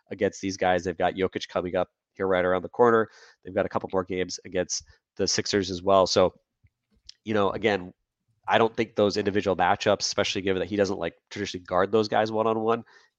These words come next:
is, like, the way that you decide the M V P. But, I mean, if you wanna make your M V P case and you're kinda working from behind a little bit, the best way to <laughs> catch up is to go out and wreck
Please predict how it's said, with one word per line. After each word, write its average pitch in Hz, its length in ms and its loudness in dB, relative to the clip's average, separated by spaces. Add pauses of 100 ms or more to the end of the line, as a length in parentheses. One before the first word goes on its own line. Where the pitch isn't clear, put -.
is, 92 180 -2
like, 90 160 0 (160)
the 95 100 -4
way 92 300 -2
that 90 100 -4
you 92 100 -6
decide 90 380 0
the 85 120 -6
M 85 100 -6
V 87 140 -8
P. 110 340 -4 (360)
But, 101 280 6 (840)
I 90 80 -2
mean, 98 320 -2 (280)
if - 180 -14
you 110 80 -2
wanna 110 200 6
make 110 180 0
your 110 100 4
M 104 60 0
V 107 100 -2
P 113 220 -8
case 110 460 0 (280)
and 92 100 -8
you're 92 300 -2 (140)
kinda 101 180 0
working 104 320 0
from - 160 -4
behind 90 300 -4
a - 20 0
little 120 160 2
bit, 143 220 2 (560)
the 101 100 -10
best 104 260 2
way 107 140 4
to 90 60 0
<laughs> - 180 0
catch - 140 4
up 123 280 6
is 101 280 -2
to 101 440 0 (220)
go 107 180 4
out 101 200 6
and 95 160 -4
wreck 98 340 0